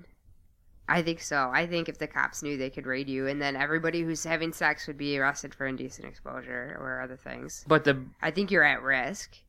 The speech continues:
Speaker 1: I don't know if the establishment itself, but
Speaker 2: That's what I'm
Speaker 1: hell,
Speaker 2: saying.
Speaker 1: once it gets raided, then no one's
Speaker 2: Well,
Speaker 1: coming back.
Speaker 2: yeah, I agree. I, you're right there. But I mean, I'm just thinking from the,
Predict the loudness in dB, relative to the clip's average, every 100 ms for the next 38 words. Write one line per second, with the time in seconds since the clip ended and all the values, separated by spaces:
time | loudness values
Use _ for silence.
0 | -20 2 6 8 6 6 2 2 4 4
1 | 4 0 0 0 6 8 8 4 0 0
2 | 2 8 10 12 12 12 10 6 0 -2
3 | 6 6 8 6 4 2 0 2 2 0
4 | -4 -2 6 10 10 10 6 4 6 6
5 | 6 8 10 10 8 4 8 10 8 6
6 | 4 6 6 6 6 8 8 6 6 6
7 | 6 2 2 -2 -10 -20 6 12 12 10
8 | 0 0 -2 0 -2 -2 -12 -20 -12 -12
9 | -2 0 2 0